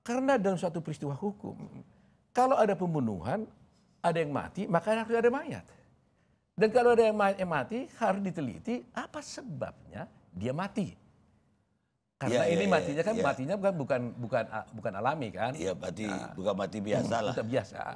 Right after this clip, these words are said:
Speaker 1: Nah, oleh karena itu, karena hanya diambil sampelnya, mulailah timbul masalah. Kita tahu, Presiden John F Kennedy,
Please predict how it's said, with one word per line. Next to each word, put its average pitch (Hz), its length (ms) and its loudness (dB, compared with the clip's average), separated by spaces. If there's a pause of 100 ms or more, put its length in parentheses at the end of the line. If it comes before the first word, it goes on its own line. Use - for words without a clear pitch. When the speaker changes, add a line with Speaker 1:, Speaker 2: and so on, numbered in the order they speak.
(460)
Speaker 1:
Nah, 92 260 -8 (1160)
oleh 180 160 0
karena 202 240 0
itu, 233 260 -2 (1300)
karena 175 300 0
hanya 156 240 0
diambil 135 280 -2
sampelnya, 127 680 -4 (320)
mulailah 131 400 -2
timbul 98 320 -8
masalah. - 640 -16 (1120)
Kita 233 240 6
tahu, - 640 -2 (480)
Presiden 240 560 4 (320)
John 220 240 2 (100)
F - 300 -4
Kennedy, 185 480 -2